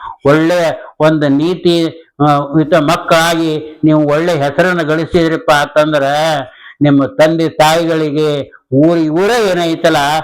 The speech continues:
ನಿಮ್ಮನ್ನ ಏನೈತಲ್ಲ ಹಾಡು ಹೊಗಳ್ತಿರ್ತಾರ. ಅಂತ ಒಳ್ಳೆಯ ಮಕ್ಕಳ ನೀವು ಆಗರಿ ಅಂತನ್ನುವಂತ ನಂದು ತುಂಬು ಹೃದಯದ ಒಂದು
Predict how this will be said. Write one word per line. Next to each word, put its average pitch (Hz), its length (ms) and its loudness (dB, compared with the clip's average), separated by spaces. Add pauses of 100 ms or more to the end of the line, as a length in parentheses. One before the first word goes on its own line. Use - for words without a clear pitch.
(280)
ನಿಮ್ಮನ್ನ 147 300 2
ಏನೈತಲ್ಲ 139 400 -2
ಹಾಡು 120 320 -2
ಹೊಗಳ್ತಿರ್ತಾರ. 139 680 0 (520)
ಅಂತ 139 240 0 (160)
ಒಳ್ಳೆಯ 165 340 0
ಮಕ್ಕಳ 139 400 -2 (340)
ನೀವು 131 180 2
ಆಗರಿ 175 540 0
ಅಂತನ್ನುವಂತ 127 640 -2 (480)
ನಂದು 117 220 0
ತುಂಬು 156 460 0
ಹೃದಯದ 120 320 -2
ಒಂದು 110 640 -4